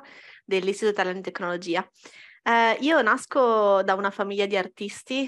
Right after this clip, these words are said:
e nel primo periodo di vita studio arte, dopodiché, eh, studio psicologia e infine faccio un dottorato in robotica, tecnologie umanoidi, quindi un percorso abbastanza variegato che mi porta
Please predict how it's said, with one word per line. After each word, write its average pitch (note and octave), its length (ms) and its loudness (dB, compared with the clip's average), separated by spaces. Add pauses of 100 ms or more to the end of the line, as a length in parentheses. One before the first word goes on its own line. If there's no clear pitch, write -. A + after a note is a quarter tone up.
(120)
e F3 420 -6
nel E3+ 140 -14
primo F#3 220 -8
periodo F3+ 260 -2
di E3+ 80 -10
vita G3 400 -2
studio E3+ 680 -6
arte, F3 600 -4 (320)
dopodiché, F#3+ 840 0
eh, F3+ 280 -4
studio F3+ 320 -6
psicologia F3+ 840 -4 (380)
e - 140 0
infine A3 460 -4
faccio F#3 360 -6
un F3+ 80 -8
dottorato F#3 760 0
in F3+ 720 -6
robotica, F3 600 -4
tecnologie F#3+ 600 -4
umanoidi, F3 600 -4
quindi F#3+ 220 -10
un G#3 100 -8
percorso A#3+ 640 0 (320)
abbastanza G3+ 640 0
variegato G3 580 2
che A3+ 140 -6
mi F#3+ 140 -8
porta F#3+ 640 0